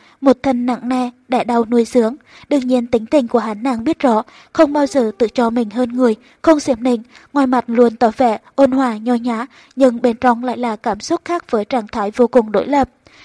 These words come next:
Hay nói cách khác, con người của nó sống rất nội tâm, thế nhưng nay lại muốn che chở cho vợ của Dạ Trọng Hoa. Rốt cuộc là có chuyện gì đã xảy ra gần đây mà nàng không biết. An Dương Vương bày ra vẻ mặt căm giận, ngẩng đầu nhìn về phía Thái Hậu cắn từng chữ.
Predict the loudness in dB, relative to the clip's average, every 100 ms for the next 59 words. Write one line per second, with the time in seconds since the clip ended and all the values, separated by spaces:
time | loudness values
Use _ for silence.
0 | _ -4 -2 0 -2 -4 -4 -4 -4 -8
1 | _ 0 0 2 0 0 -2 -4 -4 -4
2 | -6 -6 -4 -2 -2 -2 -4 -6 _ _
3 | -4 0 0 0 -2 -2 -2 -4 -4 -4
4 | -2 -4 -2 -2 -2 -4 0 -2 -2 -4
5 | -6 -4 -6 -4 -2 -2 -4 _ _ 2
6 | 4 6 4 2 0 0 0 -2 -2 -4
7 | -2 -4 -4 -6 -4 -4 -4 -6 -4 -2
8 | -2 -4 -8 -10 -8 -6 0 2 0 _
9 | _ _ _ _ _ _ _ _ _ -20
10 | -20 _ -4 -2 -2 -2 -4 -2 -4 -2
11 | -4 -2 -4 -4 -4 -4 -4 -2 -2 -4
12 | _ -6 -4 0 0 0 -4 -4 -6 -4
13 | -6 -4 -6 -2 -2 -2 -6 -2 -4 -2
14 | -2 -2